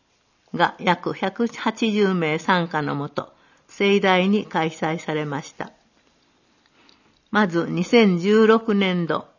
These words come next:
人権啓発卓上カレンダー用の標語に選ばれた十二名、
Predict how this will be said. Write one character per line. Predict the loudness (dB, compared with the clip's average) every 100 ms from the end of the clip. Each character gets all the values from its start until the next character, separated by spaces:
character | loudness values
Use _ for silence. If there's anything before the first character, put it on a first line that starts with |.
| _
人 | 2 4 4
権 | 4 2 2
啓 | 2 2 2
発 | 0 -4 -4
卓 | -6 -2 0
上 | 2 2
カ | 0 0
レ | 2
ン | 2 2
ダ | 2 2
ー |
用 | 2 2 0
の | 0 -2
標 | -2 2 2 2
語 | 0
に | 0
選 | 0 0 2
ば | 0
れ | 0 -4
た | -6 -6
十 | -4 0 0
二 | 0 -2
名、 | -4 -8